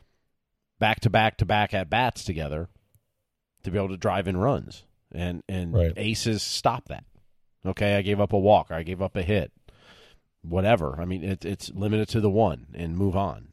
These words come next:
Speaker 1: And, you know, Shane's very good at that. And, and, you know, I remember, what was it, a year or two ago, whatever it was, talking about, "I don't know if he's mentally ready to be an ace." Well, he was right away. I mean,
Speaker 2: Mm-hmm.
Speaker 1: we questioned that going into, what was it, last year.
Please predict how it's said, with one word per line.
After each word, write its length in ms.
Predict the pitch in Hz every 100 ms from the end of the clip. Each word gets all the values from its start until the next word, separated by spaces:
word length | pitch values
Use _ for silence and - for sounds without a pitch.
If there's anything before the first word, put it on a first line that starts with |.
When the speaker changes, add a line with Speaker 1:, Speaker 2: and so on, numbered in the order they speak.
| -
Speaker 1:
And, 400 | 76 76 58 85
you 80 | 80
know, 160 | 73 - - _ _
Shane's 320 | - 104 107 -
very 200 | 107 95
good 180 | 107 101
at 140 | 76
that. 220 | 64 57
And, 180 | 80 85
and, 360 | 90 80 78 - _ _ _ _ _ -
you 100 | 90
know, 160 | 78 -
I 80 | 101
remember, 500 | 110 120 113 113 110
what 280 | - 104 92
was 120 | 90
it, 40 |
a 40 | 90
year 160 | 113
or 40 | 110
two 180 | 110 101
ago, 140 | 101
whatever 280 | 101 107 104
it 40 |
was, 220 | 95 98 -
talking 320 | 107 98 101
about, 320 | 95 92 90
"I 100 | 104
don't 140 | 113 107
know 120 | 113
if 80 | 113
he's 180 | 110
mentally 460 | 98 110 107 95 87
ready 240 | 90 90
to 80 | 82
be 120 | 82
an 80 | 80
ace." 340 | 76 - - - _ _ _ _ -
Well, 80 | 92
he 100 | 110
was 300 | 113 92 85
right 160 | 87
away. 280 | 80 76 - _ _ _ _ _ _ _ _ _ _ _ -
I 40 |
mean, 200 | 123 101
Speaker 2:
Mm-hmm. 160 | 90 107
Speaker 1:
we 100 | 147
questioned 440 | - 135 - 107
that 140 | 101 95
going 220 | 101 98
into, 280 | 107 95 90
what 140 | 90
was 100 | 87
it, 60 | 85
last 320 | 92 104 -
year. 180 | 67